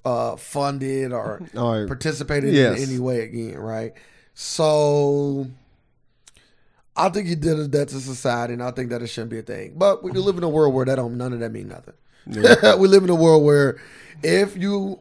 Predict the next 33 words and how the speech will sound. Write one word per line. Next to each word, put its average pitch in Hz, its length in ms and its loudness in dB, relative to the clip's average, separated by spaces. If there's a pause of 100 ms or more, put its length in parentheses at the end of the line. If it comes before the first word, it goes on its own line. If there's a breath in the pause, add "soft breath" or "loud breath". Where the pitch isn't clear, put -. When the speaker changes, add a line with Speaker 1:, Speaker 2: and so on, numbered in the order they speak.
Speaker 1:
are 175 260 4
somebody 156 640 0
that 127 160 -4
people 165 240 -4
don't 147 260 0
like, 113 400 -6 (520)
they 156 220 2
will 160 140 0
find 143 320 0
a 143 40 -2
reason 131 560 -2
to 120 440 -4
try 123 160 -2
to 120 80 -8
cancel 117 340 -12
you 120 140 -8
or 110 180 -8
get 113 240 -12
you 113 100 -6
Speaker 2:
Uh, 113 40 -4
Speaker 1:
outta 110 100 -6
Speaker 2:
all 123 160 0
Speaker 1:
here. 110 80 -8
Speaker 2:
time, 170 320 2
you, 135 400 0 (140)
everybody 143 540 8
ready 143 220 8
to 156 80 2
be 165 140 2
canceled. 190 480 2 (140)
Speaker 1:
So, 123 320 -4
Speaker 2:
God 101 300 -4
damn. 143 500 -2